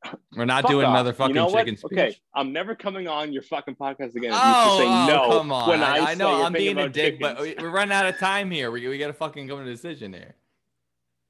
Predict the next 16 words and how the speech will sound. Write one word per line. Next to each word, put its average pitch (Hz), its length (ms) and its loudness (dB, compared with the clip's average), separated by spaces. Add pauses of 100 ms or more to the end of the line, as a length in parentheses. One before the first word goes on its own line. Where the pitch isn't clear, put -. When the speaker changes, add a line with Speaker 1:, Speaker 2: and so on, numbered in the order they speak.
(180)
Speaker 1:
So, 170 140 -2
Speaker 2:
Well, 160 80 0
the, 170 60 -4
Speaker 1:
Dominic, 147 480 -2 (360)
Speaker 2:
the 143 220 0
Speaker 1:
w-, 202 220 0
Speaker 2:
baseline 170 260 -4
Speaker 1:
will 190 80 0
Speaker 2:
is 208 100 2
Speaker 1:
you 226 100 -2
be? 202 100 -8 (140)
You 165 140 -6
can 180 160 -4
fight 196 220 0
for 202 100 -4
chickens. 175 460 -6